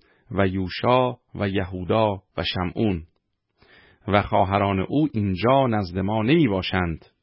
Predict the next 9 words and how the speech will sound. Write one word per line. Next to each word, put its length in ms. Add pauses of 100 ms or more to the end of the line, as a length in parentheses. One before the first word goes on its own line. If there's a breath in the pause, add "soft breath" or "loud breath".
(460)
و 100
از 300
او 280 (340)
لغزش 460
خوردند.» 580 (1120 soft breath)
عیسی 260
ایشان 460
را 180
گفت: 420